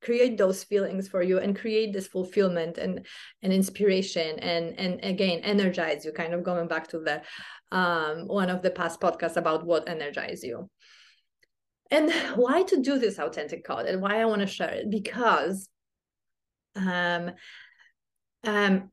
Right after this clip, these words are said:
I feel like when you know your authentic code, when you know these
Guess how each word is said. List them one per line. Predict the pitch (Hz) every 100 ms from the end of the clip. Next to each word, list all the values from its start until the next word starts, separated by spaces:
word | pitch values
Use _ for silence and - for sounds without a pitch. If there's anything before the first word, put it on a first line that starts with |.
| -
I | 208 202 220 233
feel | - 214 208
like | 190 180 180 175 - _ _ _ _ _ _ _
when | 202 208
you | 208 233 339 330
know | 220 160 143 151 196 254 254 - _ _ _ _ _
your | 202 202 202
authentic | 185 185 175 - -
code, | - 185
when | 196 196
you | 226 302
know | 339 311 285 220
these | 185 185 -